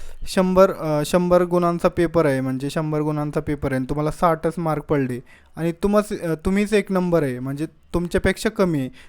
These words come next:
तर तुम्हाला साठच पर्सेंट इथे दिसतील, म्हणजे साठच पर्सेंट तुम्हाला दिसतील.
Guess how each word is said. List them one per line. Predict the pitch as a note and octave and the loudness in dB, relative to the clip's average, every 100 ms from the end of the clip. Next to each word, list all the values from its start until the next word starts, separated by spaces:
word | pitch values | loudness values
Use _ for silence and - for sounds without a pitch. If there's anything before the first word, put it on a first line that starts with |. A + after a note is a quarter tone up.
| - | -6
तर | F#3 | -6
तुम्हाला | F#3 G#3 G3+ G3+ | -2 2 4 4
साठच | - G#3 G3+ A3+ G#3+ | 4 4 4 0 2
पर्सेंट | - F#3 - F3+ F3+ | 2 2 2 0 0
इथे | F3 A3+ - - - | 0 0 -2 -20 -6
दिसतील, | E3+ D#3+ - C#3 | -4 -2 -2 -2
म्हणजे | D3+ D#3 | -2 -4
साठच | - F#3 F3 F#3+ | 0 0 2 -2
पर्सेंट | - F3 D#3+ E3 D3 | 0 0 0 -4 -4
तुम्हाला | D#3 D3+ F3+ | -4 -2 -2
दिसतील. | E3+ - C3 | -4 -6 -10